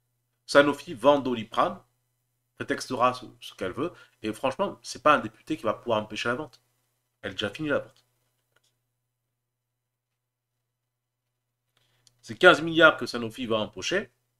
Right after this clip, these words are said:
en disant, « De toute façon, Barnier, il est en train d'essayer de nous saigner. » Et je pense que le reste de l'entreprise Sanofi va déménager aussi.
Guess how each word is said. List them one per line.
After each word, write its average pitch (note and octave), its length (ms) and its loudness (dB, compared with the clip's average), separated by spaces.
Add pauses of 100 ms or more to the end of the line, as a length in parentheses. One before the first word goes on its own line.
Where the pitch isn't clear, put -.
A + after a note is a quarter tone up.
(520)
en - 60 -16
disant, « G#2 160 -4
De G#2 60 -6
toute A2+ 100 -4
façon, A#2+ 140 -6
Barnier, A2+ 320 0
il G#2 80 -8
est - 100 -14
en G2+ 60 -12
train G#2+ 160 -8
d'essayer G#2 240 -12
de G2+ 40 -14
nous G2 80 -16
saigner. » G#2+ 500 -8 (840)
Et A#2+ 100 -2
je A#2 80 -6
pense F#3 240 2
que - 80 -12
le A#2 120 0
reste D3 480 2
de G#2 60 -8
l'entreprise G#2+ 400 -8
Sanofi G#2 360 -8
va E3 120 0
déménager C3 420 -4
aussi. - 300 -12